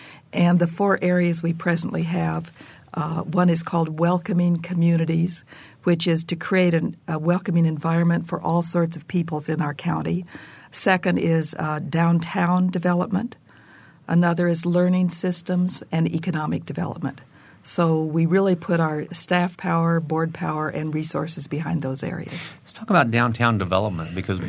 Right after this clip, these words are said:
Speaker 2: Columbus is in a, a renaissance downtown. Of course, you had some, um, problems with the flooding, but bef-, way before the flooding, you were talking, uh, there, there was a lot of, uh, movement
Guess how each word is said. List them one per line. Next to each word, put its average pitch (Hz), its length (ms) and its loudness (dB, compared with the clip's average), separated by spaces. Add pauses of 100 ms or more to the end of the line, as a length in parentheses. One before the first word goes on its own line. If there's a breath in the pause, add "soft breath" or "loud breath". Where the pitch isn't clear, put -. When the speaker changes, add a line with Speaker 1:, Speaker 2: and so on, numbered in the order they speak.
Speaker 2:
Columbus 101 440 0
is 90 140 -4
in 92 140 0
a, 95 380 2
a 87 100 -6
renaissance 90 640 2
downtown. 90 540 -6
Of 87 80 -6
course, 92 180 -6
you 90 80 -8
had 85 220 -6 (400 loud breath)
some, 87 340 -4
um, 80 560 -6
problems 85 360 -4
with 85 160 -10
the - 60 -16
flooding, 90 580 0
but 87 280 -6
bef-, 82 240 -12
way 104 260 2
before 95 280 -4
the 85 80 -8
flooding, 95 400 0
you 85 160 -6
were 85 200 -8
talking, 87 520 -4
uh, 85 200 -12
there, 90 180 -8
there 87 180 -10
was 85 100 -10
a 82 60 -12
lot 90 260 2
of, 85 260 -6
uh, 78 140 -8
movement 95 460 -4